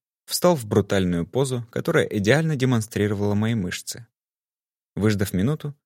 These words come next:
я ринулся к ней на ознакомительное обнюхивание. Но в тот же момент длина поводка жёстко оборвала мой романтический порыв.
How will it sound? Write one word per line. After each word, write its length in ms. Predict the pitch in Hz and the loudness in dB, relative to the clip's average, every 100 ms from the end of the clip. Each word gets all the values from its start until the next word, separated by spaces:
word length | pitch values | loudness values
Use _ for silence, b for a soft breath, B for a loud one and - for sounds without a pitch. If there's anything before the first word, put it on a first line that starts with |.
| _ _ _ 135 | _ _ _ 0
я 180 | 180 | 2
ринулся 460 | 156 160 131 - 90 | 4 2 2 2 -2
к 100 | - | 0
ней 220 | 131 165 | 0 2
на 160 | 143 101 | 2 2
ознакомительное 800 | 95 92 92 98 98 98 95 - - | 2 0 0 0 0 0 0 -4 -6
обнюхивание. 720 | 101 104 92 - - - - _ _ _ _ - | -2 0 -2 -4 -12 -14 -18 _ _ _ _ -6
Но 80 | |
в 60 | 202 | 0
тот 180 | 175 147 | 0 2
же 80 | 143 | 2
момент 480 | 151 175 170 - - - | 2 0 -2 -6 -20 -4
длина 280 | 104 127 160 | 2 4 4
поводка 480 | 98 98 101 135 101 | 4 2 2 0 0
жёстко 460 | - 147 - - | 0 -4 -4 -10
оборвала 500 | - 107 95 92 117 | -4 -2 2 2 2
мой 220 | 127 107 | 2 0
романтический 800 | 101 95 90 90 87 - - - | 0 0 -2 -6 -8 -8 -10 -12
порыв. 480 | - 76 - - | -10 -10 -10 -16